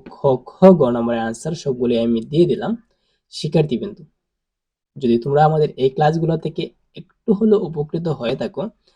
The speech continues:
চ্যানেলটিকে সাবস্ক্রাইব করে রাখবা, যাতে করে পরবর্তী ভিডিওগুলো সবার আগে তুমি পেয়ে যাও। আর যদি স্যাটিসফাইড না হয়ে থাকো, আমাদের সাথেই থাকো।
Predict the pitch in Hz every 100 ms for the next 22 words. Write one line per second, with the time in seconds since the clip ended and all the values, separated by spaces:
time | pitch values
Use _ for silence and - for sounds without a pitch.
0 | _ _ - 143 160 175 175 170 143 -
1 | 143 - - 104 - - - - - 180
2 | 175 170 143 117 127 147 160 156 151 175
3 | 190 - 131 113 - - 117 110 _ 147
4 | 147 107 - - _ _ _ - 110 110
5 | 143 180 196 170 147 131 131 123 120 123
6 | 143 131 131 131 131 135 - 139 160 175
7 | 202 196